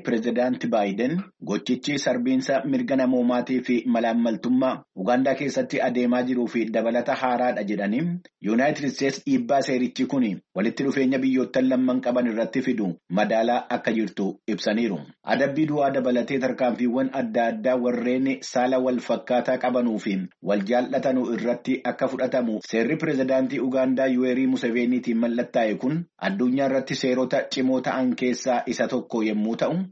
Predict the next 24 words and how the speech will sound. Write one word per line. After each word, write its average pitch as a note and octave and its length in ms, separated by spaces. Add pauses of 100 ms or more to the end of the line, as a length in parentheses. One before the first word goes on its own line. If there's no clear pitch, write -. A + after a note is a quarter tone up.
biyyoottan B2 540
lixaa C3 240
hedduun B2 480
akka B2 260
morman A#2 480
taasisee A2+ 460
jira. G2+ 240 (140)
Qoqqobbiin C3 560
diinagdees C3 580
biyyattii A#2 540
irra B2+ 260 (340)
akka A#2+ 280
kaa'amu C3 440
taasisuu A#2 520
danda'a A2 520 (100)
jedhameera. A2 480 (360)
Walquunnamtiin C3 640
saala C#3 280
wal C3+ 140
fakkaataa A#2+ 520
biyyoottan A#2+ 540
Afrikaa B2 480
soddoma B2+ 460
dabalatee A2+ 460